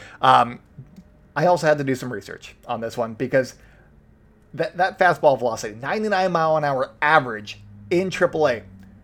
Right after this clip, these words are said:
Who else does that? Who else? Nine pitchers in the big leagues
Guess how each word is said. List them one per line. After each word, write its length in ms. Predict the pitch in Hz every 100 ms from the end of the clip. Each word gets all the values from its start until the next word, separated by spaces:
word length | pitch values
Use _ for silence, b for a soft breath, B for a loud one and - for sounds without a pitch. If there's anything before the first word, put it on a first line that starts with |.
| -
Who 140 | - 277
else 160 | 190
does 260 | - 127 -
that? 180 | - - - - - -
Who 240 | - 185
else? 260 | - - - b b
Nine 440 | 165 196 220 240 233
pitchers 440 | 208 196 160 127 -
in 220 | 190 190 185
the 120 | 180
big 500 | 127 127 - 214 180
leagues 500 | 160 127 98 98